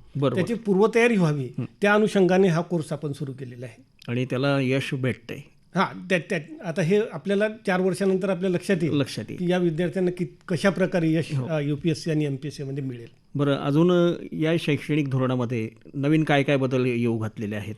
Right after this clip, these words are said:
Speaker 1: किंवा आलेले आहेत?
Speaker 2: राष्ट्रीय शैक्षणिक धोरणामध्ये मी आधीच जसं सांगितलं की खूप मोठे बदल अपेक्षित
Speaker 1: हं.
Speaker 2: आहे.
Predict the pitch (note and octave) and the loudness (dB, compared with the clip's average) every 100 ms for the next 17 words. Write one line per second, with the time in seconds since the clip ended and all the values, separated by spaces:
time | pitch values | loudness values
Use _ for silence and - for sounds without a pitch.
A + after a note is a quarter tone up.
0 | - A#2 G#2+ G2+ G#2 G2 F#2+ - - - | -8 -6 -4 -4 -6 -6 -10 -16 -20 -20
1 | _ - E3 D#3 - - A#3 B3 G#3 F3+ | _ -8 -4 -2 -4 -4 -2 0 0 0
2 | G#3 G#3+ F#3+ D#3 D#3 E3+ E3+ D#3+ C#3 B2+ | 2 0 2 0 0 0 0 0 0 -4
3 | F3 F3 F#3+ G#3 D3+ F#3 F3 F3+ E3+ D#3+ | -2 2 2 0 0 2 2 2 0 -2
4 | C#3+ C#3+ D3 B2 - _ G3+ F#3 A3 G3+ | -4 -4 -6 -8 -12 _ -8 -4 -4 -2
5 | F#3 G#3 D3 D3+ F#3+ F3 E3 E3 D3+ C3 | 0 0 0 2 2 2 0 2 2 -2